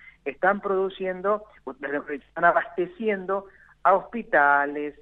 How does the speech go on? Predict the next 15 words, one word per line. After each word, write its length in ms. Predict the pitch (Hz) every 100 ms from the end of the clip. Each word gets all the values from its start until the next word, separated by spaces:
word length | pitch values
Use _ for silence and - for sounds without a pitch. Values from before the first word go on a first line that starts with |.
| - _ -
este, 440 | 123 _ 135 117 - 120 120
públicos, 800 | 196 180 156 143 147 - 160 165 - - - -
eh, 420 | 120 123 123 120 - - - -
uno 460 | 208 185 175 170 -
o 140 | 139
dos, 280 | 139 180 131
o 100 | 120
sea, 180 | 123 127 127
es 120 | 135
muy 200 | 165 202
poca 400 | - 208 214 147
la 160 | 131
cantidad 720 | 131 123 120 127 127 139 160 -
que 120 | 131
producen 840 | - 143 147 185 190 - 190 208